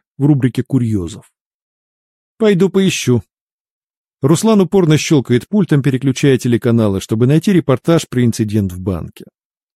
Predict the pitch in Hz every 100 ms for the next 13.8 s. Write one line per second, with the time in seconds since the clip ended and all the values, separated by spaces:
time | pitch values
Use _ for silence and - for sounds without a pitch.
0 | _ - 131 135 240 226 202 190 190 -
1 | 196 - 160 120 185 202 - 156 120 -
2 | 160 - 101 95 95 87 101 131 117 -
3 | - - 101 95 - 87 82 - - -
4 | _ _ _ _ _ _ _ _ _ _
5 | 143 180 240 214 196 175 196 196 180 -
6 | 143 127 131 - 185 151 117 127 123 139
7 | 123 117 92 90 - - - 92 - 113
8 | 131 120 110 - 110 95 101 90 - 85
9 | 82 - _ _ _ _ _ _ _ _
10 | _ 110 131 220 - 185 165 135 117 139
11 | 202 202 131 135 - 123 - 170 165 139
12 | 123 117 110 107 101 120 110 107 98 -
13 | - 113 95 90 92 113 185